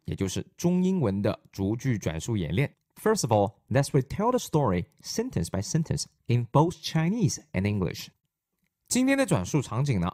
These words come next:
哎，我们来做一个角色替换练习。假设呢，你的哥哥啊，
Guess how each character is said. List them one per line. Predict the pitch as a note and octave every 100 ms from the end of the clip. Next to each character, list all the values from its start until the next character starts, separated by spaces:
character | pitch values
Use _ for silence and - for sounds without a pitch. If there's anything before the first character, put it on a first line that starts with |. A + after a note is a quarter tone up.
| -
哎， | C3+ -
我 | F2
们 | F2
来 | F2+
做 | F#2+ A2+
一 | F#2+
个 | - -
角 | - G2+ B2
色 | - D#3
替 | A#2 - B2
换 | B2+ G#2
练 | G#2
习。 | F2+ F#2 G#2 - _ _ _
假 | B2+
设 | C3+ B3
呢， | A#3
你 | A2+ G2
的 | G2+
哥 | - G3+
哥 | F3+
啊， | F#2 -